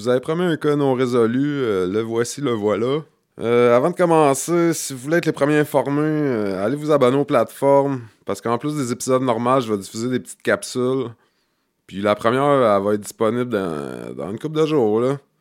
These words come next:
Euh, aussi, si vous voulez me contacter, voir les documents et les photos liées aux épisodes que je publie, euh, vous allez trouver tout ça sur le groupe Facebook,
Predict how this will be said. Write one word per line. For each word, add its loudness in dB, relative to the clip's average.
Euh, 4
aussi, -2
si -8
vous -8
voulez 2
me 4
contacter, 2
voir 4
les 2
documents 0
et 2
les 0
photos -2
liées 0
aux -8
épisodes -6
que -2
je -10
publie, -4
euh, 0
vous -4
allez 2
trouver -4
tout -10
ça -2
sur -8
le -8
groupe -6
Facebook, 0